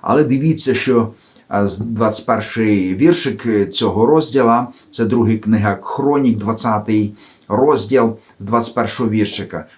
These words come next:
«Порадившись з народом, цар, а, поставив господніх співців, котрі одягнулися у святі шата,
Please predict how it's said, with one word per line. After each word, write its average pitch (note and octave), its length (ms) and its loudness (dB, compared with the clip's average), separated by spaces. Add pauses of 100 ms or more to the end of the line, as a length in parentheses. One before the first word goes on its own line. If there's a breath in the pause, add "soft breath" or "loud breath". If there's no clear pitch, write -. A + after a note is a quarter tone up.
«Порадившись C#3+ 760 2
з A2+ 60 -4
народом, G#2 520 2
цар, C#3+ 400 -2 (600 soft breath)
а, A2 340 2
поставив A#2 880 0
господніх C3+ 920 2
співців, A#2 960 2
котрі C3 460 2
одягнулися B2 920 0
у G#2+ 60 0
святі A#2 460 -2
шата, A#2 580 -2